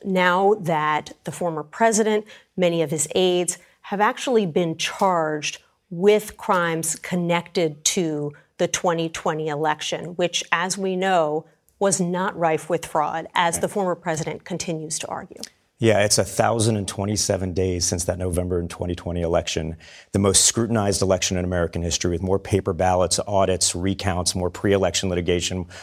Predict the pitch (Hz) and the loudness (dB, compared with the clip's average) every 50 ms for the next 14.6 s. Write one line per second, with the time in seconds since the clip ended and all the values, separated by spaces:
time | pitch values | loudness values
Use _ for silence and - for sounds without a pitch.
0 | - _ - 101 95 - - - 107 98 - - 104 98 92 - - 95 92 92 | -14 _ 0 0 0 2 4 2 4 4 4 2 4 2 4 2 2 0 0 0
1 | 90 90 90 92 90 - - 92 80 95 87 90 - 95 92 95 92 90 87 95 | 0 2 2 2 2 2 0 -2 -2 -2 0 0 0 0 0 -2 -2 0 2 2
2 | 92 92 - - - - - - 107 98 104 95 87 87 - - 98 92 90 85 | 2 2 2 -2 -4 -2 -2 -2 0 0 0 -2 -2 -4 0 2 2 4 4 4
3 | 80 76 - - - - - - _ - 113 104 107 101 104 113 113 - - 135 | 2 0 -4 -14 -20 -20 -20 -6 _ 2 2 2 4 4 4 2 2 4 0 0
4 | 117 101 - 110 92 - 101 87 98 90 - - - 123 120 120 107 85 - 101 | 0 2 2 2 2 4 2 2 2 2 2 2 4 4 4 4 4 4 0 0
5 | 87 87 107 110 - 101 87 92 98 98 92 85 78 76 78 82 82 95 98 92 | 4 4 4 4 4 2 2 4 4 4 4 2 0 -2 -4 -2 -2 -2 0 2
6 | 87 - - - 104 107 104 104 101 95 90 95 92 90 87 - 90 82 78 78 | 0 0 2 2 0 2 2 2 2 2 2 2 2 0 0 0 0 0 2 0
7 | 80 - - _ _ - - - - _ _ - 107 104 104 98 104 104 95 - | 0 -2 -6 _ _ -20 -20 -20 -20 _ _ 2 2 2 2 0 -2 0 0 0
8 | - 107 95 92 90 85 76 95 95 92 80 78 98 101 104 101 104 - - - | 2 2 2 2 0 0 0 0 -2 -2 0 0 2 2 2 2 -2 -6 -10 -16
9 | - - 98 92 90 95 95 98 101 104 104 98 110 98 107 104 - - 110 101 | -10 -2 2 4 4 6 4 4 2 2 0 0 2 2 2 2 2 2 0 2
10 | 104 101 104 104 - - - 104 101 98 98 - - - _ _ - 95 104 101 | 2 2 2 0 0 -2 -6 -4 -6 -6 -10 -12 -20 -20 _ _ 0 2 2 2
11 | 95 92 87 - - 101 98 98 98 98 90 82 95 95 95 98 65 95 101 104 | 2 0 0 0 0 0 2 2 0 -2 0 2 4 4 4 2 0 0 0 -2
12 | 104 - - - - 92 95 - - 123 113 - - 131 110 123 120 110 101 95 | -2 -4 -2 -2 -2 0 0 0 -2 -2 -2 -2 -2 0 0 0 0 0 0 0
13 | 92 80 101 104 107 101 - - - - 101 101 104 117 110 - - - 98 87 | 0 0 0 0 0 2 2 2 4 4 2 2 2 0 0 0 0 0 0 0
14 | 85 - - - 101 101 - 135 127 123 123 117 | 0 -4 -4 -6 -4 -4 -2 -2 -2 -2 -2 -4